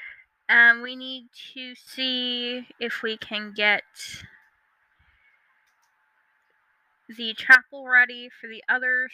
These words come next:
from his clan. And I'll need at least two rooms near him for a few member of his guards to join us," I tell her. "Of course, princess."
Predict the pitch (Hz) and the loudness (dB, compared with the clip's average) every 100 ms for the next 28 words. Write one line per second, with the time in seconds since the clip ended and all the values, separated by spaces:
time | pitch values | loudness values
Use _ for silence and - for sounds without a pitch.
0 | - 233 233 254 269 - 294 302 320 415 | -6 -4 -4 -8 -16 -14 -10 -8 -10 -12
1 | 415 _ _ _ _ _ _ _ _ _ | _ _ _ _ _ _ _ _ _ _
2 | _ _ _ _ _ - - _ _ _ | _ _ _ _ _ -20 -20 _ _ _
3 | - - 247 247 240 - 247 254 254 254 | -10 2 4 4 2 -4 -4 -4 -10 -6
4 | 220 180 254 262 277 262 - - - 311 | -6 -6 -10 -10 -10 -12 -16 -20 -14 -8
5 | 311 294 277 269 269 269 269 226 214 202 | -8 -4 0 0 0 -12 -16 -16 -2 2
6 | 196 226 - 294 285 269 269 269 269 247 | 2 2 -12 -6 -4 -4 -6 -12 -16 -10
7 | 226 202 208 - 233 220 202 196 180 - | 0 2 0 -4 0 2 4 2 2 -4
8 | 196 - 214 220 262 302 294 - - - | -18 -2 4 6 6 4 -4 -14 -20 -20
9 | - - _ 214 214 185 - - - - | -20 -20 _ -18 -10 -8 -6 -8 -8 -20
10 | _ _ - 226 - 160 - 156 - _ | _ _ -14 -12 -6 -6 2 2 0 _
11 | _ _ _ _ _ - _ _ - 254 | _ _ _ _ _ -20 _ _ -14 -14
12 | - 233 - - - 202 - 233 254 - | 0 0 0 -4 -8 -8 0 0 0 -4